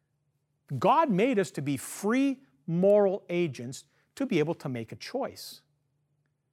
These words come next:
The reason he gave us free moral choice was to be able to choose between right and wrong, good and evil.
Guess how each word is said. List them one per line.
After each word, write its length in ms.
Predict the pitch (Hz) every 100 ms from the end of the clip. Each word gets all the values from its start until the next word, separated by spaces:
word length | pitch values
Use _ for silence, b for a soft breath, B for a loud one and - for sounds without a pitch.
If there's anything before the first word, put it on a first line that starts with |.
| _ _
The 80 | 190
reason 320 | 269 339 285
he 100 | 208
gave 300 | 151 180 180
us 240 | 165 - - _
free 320 | - - 233 247
moral 320 | 190 170 131
choice 720 | - - 294 165 151 - - _ _ _ _ _ _ _ _ _
was 180 | 202 226
to 140 | - 165
be 160 | 151
able 140 | 175 180
to 120 | 180
choose 340 | - 320 302
between 600 | 165 151 - 147 135 123
right 260 | 139 180 240 -
and 220 | 190 160
wrong, 400 | 131 131 190 220 _ _ - 127
good 360 | 160 170 185 - _ _ _
and 140 | - 196
evil. 400 | 311 220 123